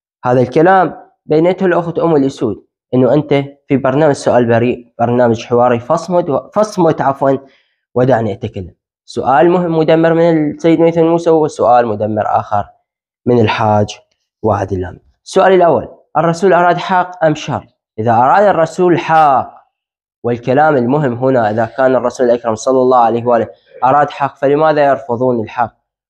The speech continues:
وهل الحق يرفض؟ ولماذا يجعلون من الرسول بهذه الطريقة بأنه شخص مجنون والعياذ بالله؟ إذن أراد حق أم شر؟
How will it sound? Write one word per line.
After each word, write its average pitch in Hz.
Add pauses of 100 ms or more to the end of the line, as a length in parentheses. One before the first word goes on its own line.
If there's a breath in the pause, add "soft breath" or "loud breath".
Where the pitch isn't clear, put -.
وهل 135
الحق 120
يرفض؟ 151 (340)
ولماذا 175
يجعلون 143
من 147
الرسول 139
بهذه 135
الطريقة 135
بأنه 127
شخص -
مجنون 123
والعياذ 104
بالله؟ 107 (260)
إذن 175
أراد 156
حق 190
أم 151
شر؟ 117